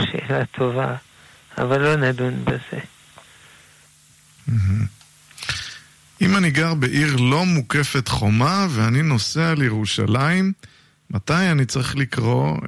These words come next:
Speaker 2: את מגילת אסתר? שואלים כאן בהודעה.
Speaker 1: אה, תלוי מתי הוא נוסע לירושלים. זה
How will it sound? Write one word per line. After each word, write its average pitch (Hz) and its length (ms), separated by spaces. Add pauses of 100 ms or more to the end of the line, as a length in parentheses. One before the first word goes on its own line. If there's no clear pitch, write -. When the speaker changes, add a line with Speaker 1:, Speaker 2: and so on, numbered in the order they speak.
(100)
Speaker 2:
את - 180 (180)
מגילת 120 480
אסתר? 160 420 (260)
שואלים 110 480
כאן 104 300 (600)
בהודעה. - 540 (640)
Speaker 1:
אה, 135 60 (1600)
תלוי 147 420
מתי 147 480
הוא 135 140
נוסע 127 440
לירושלים. 123 920 (1000)
זה 147 240